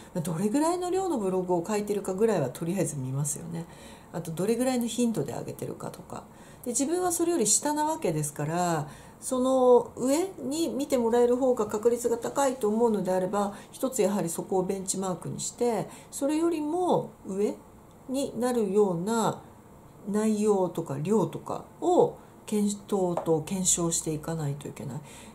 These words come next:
で、これがじゃあ、ね、人の手を借りて、うん、誰かを雇って一日五百記事上げましたって言ったら、それはね、ダメなんですよ。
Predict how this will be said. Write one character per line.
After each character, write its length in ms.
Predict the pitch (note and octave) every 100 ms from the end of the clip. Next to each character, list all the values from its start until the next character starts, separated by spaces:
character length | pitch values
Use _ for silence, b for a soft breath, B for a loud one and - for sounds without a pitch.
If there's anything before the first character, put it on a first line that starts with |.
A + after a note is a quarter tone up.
| B3
で、 160 | B3 - -
こ 100 | C#4
れ 100 | D4+
が 140 | C#4
じ 100 | C#4
ゃ 60 | C4
あ、 100 | - - - - -
ね、 140 | C4
人 240 | A#3+ - C#4+
の 100 | C#4+
手 160 | F4
を 100 | D4+
借 220 | - F#3+
り 60 | F3+
て、 320 | - G#3 C4 - B B B G3
う 20 |
ん、 280 | G3 G3 F#3+
誰 200 | B3 C#4
か 120 | E3+
を 80 | C#3+
雇 240 | C#3 -
っ 40 | G3+
て 220 | - -
一 200 | F3 -
日 160 | C#4+ B3+
五 120 | F3
百 200 | A3 C4
記 120 | D4
事 100 | F#3
上 80 | C#3
げ 100 | D3
ま 100 | D#3+
し 120 | D#3+
た 100 | -
っ 40 | G#2+
て 200 | - -
言 80 | -
っ 40 |
た 180 | - D#3
ら、 240 | F3 C#3+ B B B
そ 160 | -
れ 80 | C#4
は 120 | C#4
ね、 160 | C#4 A3
ダ 140 | - G#3
メ 100 | F#3
な 120 | D#3
ん 80 | C3+
で 100 | D3
す 160 | -
よ。 80 | -